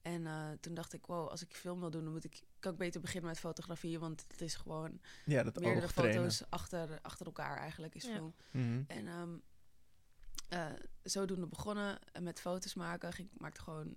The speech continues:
Speaker 1: deed fotoshootjes met, eh, vrienden en vriendinnen, zeg maar. En, ehm, en vanuit daar had ik dan toelating gedaan voor de, ehm, filmopleiding bij de H K U.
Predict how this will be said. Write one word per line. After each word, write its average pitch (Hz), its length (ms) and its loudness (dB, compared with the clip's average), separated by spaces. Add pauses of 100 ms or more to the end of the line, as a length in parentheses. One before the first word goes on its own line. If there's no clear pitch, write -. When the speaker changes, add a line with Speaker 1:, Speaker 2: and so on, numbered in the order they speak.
Speaker 1:
deed - 300 -8
fotoshootjes 160 680 -4
met, 196 300 2
eh, - 160 -6
vrienden 160 600 -2
en 151 140 -4
vriendinnen, 156 500 -2
zeg 170 180 -2
maar. 165 280 -2 (580)
En, 170 300 0
ehm, 151 560 0 (760)
en 165 300 -2 (120)
vanuit 165 420 -4
daar 156 480 2 (160)
had - 200 -6
ik - 180 -8
dan 160 200 -4
toelating 156 460 -2
gedaan 156 360 -6
voor 156 240 -4
de, 151 400 -4 (120)
ehm, 165 280 -6 (400)
filmopleiding 165 760 -4 (400)
bij 170 100 -6
de 170 60 -2
H 165 80 -2
K - 60 -8
U. 214 260 -4